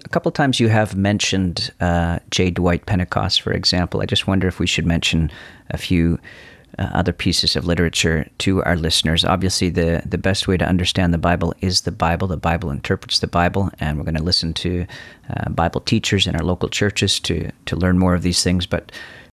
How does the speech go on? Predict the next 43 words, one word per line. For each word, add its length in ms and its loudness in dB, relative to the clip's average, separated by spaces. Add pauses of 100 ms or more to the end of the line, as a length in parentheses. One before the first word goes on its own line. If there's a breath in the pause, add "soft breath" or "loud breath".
(220)
but 200 0
some 160 2
people 240 0
like 180 2
to 120 0
dabble 260 2
a 40 2
little 120 0
bit 240 0
into 240 2
some 220 2
other 180 2
books 300 -2
as 100 2
well 200 2
to 120 -2
help 320 0
them. 300 2 (140)
And 220 0
I 40 2
just 240 0
wonder 280 0
if 140 -2
we 80 2
could 220 -4
give 180 -2
a, 260 0
a 60 -4
few 240 0
recommendations 840 0
to 200 -2
them 260 0 (360 loud breath)
on 360 -2 (100)
various 680 2 (400 loud breath)
levels 640 2
of 360 -2 (200)
depth 440 0 (300 loud breath)
to, 360 -4
uh, 280 -6 (240)
maybe 300 0
further 420 0
enlighten 480 2
them 180 2